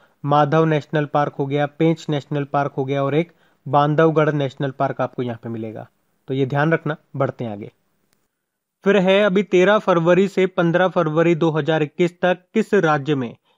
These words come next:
मांडू महोत्सव मनाया जाएगा? तो आंसर होगा मध्य प्रदेश में। तो अभी तेरह से पन्द्रह फरवरी तक मध्य प्रदेश के ऐतिहासिक शहर मांडू में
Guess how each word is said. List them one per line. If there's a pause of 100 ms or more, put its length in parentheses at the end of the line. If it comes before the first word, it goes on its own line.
(140)
मांडू
महोत्सव
मनाया
जाएगा?
तो
आंसर
होगा (180)
मध्य
प्रदेश
में। (680)
तो
अभी
तेरह
से (160)
पन्द्रह
फरवरी
तक
मध्य
प्रदेश
के
ऐतिहासिक
शहर
मांडू
में